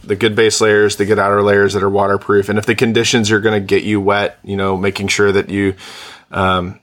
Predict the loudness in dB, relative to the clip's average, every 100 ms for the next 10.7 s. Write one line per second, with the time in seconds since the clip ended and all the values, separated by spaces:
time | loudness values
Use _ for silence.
0 | _ 0 0 2 0 2 0 2 2 2
1 | 2 2 4 4 2 -2 -2 -2 2 2
2 | 2 -2 -2 -2 0 0 0 0 0 0
3 | 0 0 0 0 0 0 0 0 -2 -4
4 | -4 -2 -2 -4 -6 -6 -6 -8 -8 -6
5 | -6 -10 -12 -8 -4 -4 -4 -4 -4 -4
6 | -4 -2 -2 -2 -2 -2 -2 -2 -4 -4
7 | 0 2 2 -2 -20 -20 -20 _ _ -6
8 | -4 -2 -2 -6 _ _ -4 -2 0 -2
9 | 0 -2 0 -2 -2 -4 -6 -4 -4 0
10 | 2 2 0 -6 -4 -2 -2